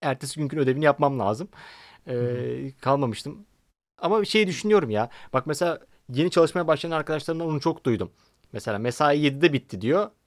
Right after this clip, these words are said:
Speaker 1: ama biz on birde çıktık. Abi yani ben bunu muhtemelen
Speaker 2: Oha.
Speaker 1: katlanamam gibi geliyor ya.
Speaker 2: Ya mecbur da kalıyor olabilirler tabii, bir şey de diyemezsin de. Ama yani tabii bu katlanılamaz bir şey olabilir bu. Peki mesela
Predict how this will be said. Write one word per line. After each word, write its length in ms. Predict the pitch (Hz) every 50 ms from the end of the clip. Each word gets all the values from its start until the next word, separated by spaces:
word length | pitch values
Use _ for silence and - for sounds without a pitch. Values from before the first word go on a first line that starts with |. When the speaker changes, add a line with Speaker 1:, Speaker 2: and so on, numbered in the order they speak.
| -
Speaker 1:
ama 140 | - 143 143
biz 100 | 156 160
on 240 | 175 180 165 160 147
birde 220 | 139 113 104 110
çıktık. 340 | - - - - - - - _ _ - - - - _ _ _ - -
Abi 240 | 139 151 160 165
yani 260 | 151 147 143 147 151 139
ben 180 | 147 151 147
bunu 140 | 147 156 160
muhtemelen 440 | 147 139 - - 165 156 147 151 151
Speaker 2:
Oha. 60 | 151 - _ _ -
Speaker 1:
katlanamam 600 | - - 135 - - - 143 156 165 156 139 123 113
gibi 160 | 113 107 104
geliyor 280 | 104 101 98 98 90 90
ya. 180 | 90 92 101 - _ _ -
Speaker 2:
Ya 140 | 117 104 95 104 -
mecbur 420 | 120 127 131 127 135 160 160 135
da 100 | 143 143
kalıyor 300 | - 151 143 135 143 147
olabilirler 500 | 143 143 139 139 151 156 147 131 110 107
tabii, 180 | - 104 104 104
bir 60 | 104
şey 200 | - - 110 113
de 120 | 113 107
diyemezsin 500 | 117 117 120 123 110 110 - - 214 240
de. 200 | 254 240 143 - - - - _ - _ _ _ _ _ _ - _ _ _ _ -
Ama 220 | - 131 127 127 131
yani 380 | 131 131 127 123 135 170 180
tabii 260 | 180 175 165 143 120 107 107 - _ _ -
bu 60 | 139
katlanılamaz 720 | - 127 120 - - 127 131 135 131 123 123 135 143 -
bir 60 | 139
şey 240 | 127 - 147 151 156
olabilir 500 | 143 139 131 131 131 135 127 131 123 107
bu. 100 | 110 107 - _ -
Peki 240 | - 240 240 240 202
mesela 440 | 165 175 180 208 208 202 196 180